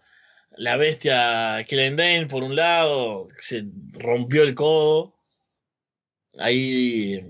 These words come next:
ensangrentado, dejando <laughs> manchado todo el mundo, aparte era genial. Eh, Lars Sullivan también, que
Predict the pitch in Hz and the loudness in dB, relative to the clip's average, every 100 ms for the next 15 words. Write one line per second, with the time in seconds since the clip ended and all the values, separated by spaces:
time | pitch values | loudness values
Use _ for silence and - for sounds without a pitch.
0 | - - - 123 123 120 120 123 147 156 | -18 -14 -6 -4 0 2 2 2 2 4
1 | 131 107 143 131 - 185 135 123 135 170 | 4 0 -2 -4 0 -2 -2 -4 0 2
2 | 160 175 160 165 196 156 135 160 151 131 | 4 4 2 2 2 0 2 2 0 -2
3 | 131 135 - 127 143 147 143 - _ _ | -2 -4 -4 -6 0 0 0 -4 _ _
4 | _ _ _ _ _ _ - 127 127 123 | _ _ _ _ _ _ -4 0 2 4
5 | 151 160 196 196 160 135 180 196 170 | 4 2 2 2 2 0 0 2 0